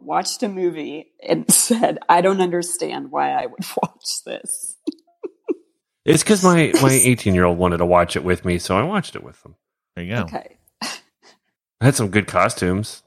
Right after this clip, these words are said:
Speaker 2: a lot of nice
Speaker 3: Yeah.
Speaker 2: buildings.
Speaker 3: I told you the story about how I asked the Swedish Scouts about it.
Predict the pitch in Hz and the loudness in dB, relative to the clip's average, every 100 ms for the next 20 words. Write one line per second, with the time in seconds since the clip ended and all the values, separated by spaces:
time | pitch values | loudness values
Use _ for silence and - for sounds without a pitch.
0 | - 98 101 104 98 110 104 104 95 92 | -10 0 2 2 2 2 2 2 2 0
1 | 226 226 147 147 117 92 87 - 92 85 | 0 0 2 0 0 -4 -4 -4 -2 -2
2 | 82 87 85 - 95 90 87 85 92 90 | 0 2 2 0 0 2 0 0 0 2
3 | 92 90 - - 82 - 87 78 - 90 | 0 -2 -6 -10 -8 -6 -6 -6 -4 -2
4 | 90 85 76 55 53 55 | -2 -2 -10 -12 -14 -14